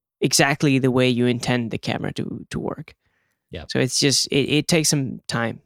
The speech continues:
Speaker 1: It, that, that's all.
Speaker 2: And I think that in itself is an achievement, right? Because for the longest time, there was this ceiling in terms of,
Speaker 1: Yeah.
Speaker 2: uh, continuous autofocus performance and tracking performance. And it felt like mirrorless just wasn't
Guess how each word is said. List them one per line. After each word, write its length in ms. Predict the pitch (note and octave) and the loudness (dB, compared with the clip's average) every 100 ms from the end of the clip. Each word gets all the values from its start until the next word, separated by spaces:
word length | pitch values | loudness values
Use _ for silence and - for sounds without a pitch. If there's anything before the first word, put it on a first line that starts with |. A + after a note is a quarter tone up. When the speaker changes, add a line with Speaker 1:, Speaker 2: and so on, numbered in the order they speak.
| - | -10
Speaker 1:
It, 180 | D#3 - | -6 -4
that, 260 | C3 - - | -4 -6 -6
that's 240 | B2+ - | -6 -6
all. 240 | - E3+ - _ _ _ _ _ _ _ _ _ - | -8 -10 -16 _ _ _ _ _ _ _ _ _ -2
Speaker 2:
And 100 | D#3 | 0
I 60 | |
think 220 | F3+ A#3+ | 0 0
that 200 | C#3 C#3+ | 2 2
in 120 | C#3 B2+ | 2 0
itself 360 | - A#2 A2 | 2 0 0
is 120 | A2 | -2
an 80 | G#2 | -2
achievement, 480 | F#2+ - G2+ F#2 F2 | -2 0 -2 -2 -2
right? 140 | G2 F#2+ | -2 -2
Because 200 | A2 - | -4 -2
for 180 | A#2 | -4
the 200 | G#2+ - | -2 -2
longest 480 | A#2+ C#3+ E3+ D3+ - | 0 2 0 -2 -2
time, 380 | B2+ A2 A2 G#2 | 0 0 0 0
there 180 | G2+ G#2+ | 0 0
was 220 | G#2 - | -2 -2
this 420 | A2 G2+ - - - | -2 -2 -4 -8 -6
ceiling 880 | - - - B2+ A2+ G2 F2 E2 - _ _ - | -4 -2 0 2 2 2 0 -6 -12 _ _ -2
in 160 | A2+ | -2
terms 360 | F#2+ A2+ G2+ F#2 | 0 -2 -2 0
of, 200 | G2 F#2+ | 2 2
Speaker 1:
Yeah. 200 | B2 - - | 2 0 -6
Speaker 2:
uh, 540 | F2 E2 E2 D#2 F#2 - _ - | -4 -2 -4 -6 -10 -16 _ -6
continuous 420 | A#2+ A#2+ A#2 G#2+ | -4 -2 -2 0
autofocus 480 | G#2 G2 - G2 G#2 | 0 -2 -2 -6 -6
performance 460 | - G2+ G2+ F#2+ F2+ | -10 -4 -2 -2 -4
and 80 | F#2 | -4
tracking 320 | G2+ G2 G2+ | -2 -2 -4
performance. 480 | G#2+ - F#2+ F#2 F2+ | -6 -6 -4 -4 -4
And 80 | G#2+ | -6
it 80 | |
felt 220 | - A#2 A2 | 0 0 2
like 220 | G#2 - - - | -2 -4 -16 -2
mirrorless 400 | A2 A2+ G#2+ G#2 | 2 2 2 0
just 220 | A#2 - | -2 -4
wasn't 480 | F#2+ A2 G#2 G#2 | 0 0 2 -2